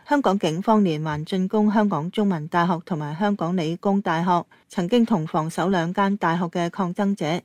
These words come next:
進行過激烈衝突。亞洲自由協進會負責人、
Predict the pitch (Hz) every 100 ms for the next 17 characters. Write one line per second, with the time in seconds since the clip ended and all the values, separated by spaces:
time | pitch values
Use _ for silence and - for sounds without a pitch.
0 | - 185 185 147 180 170 - 202 185 156
1 | - 202 196 175 - _ _ _ _ -
2 | 185 208 202 190 175 151 156 202 - 190
3 | 180 165 190 - 170 185 175 151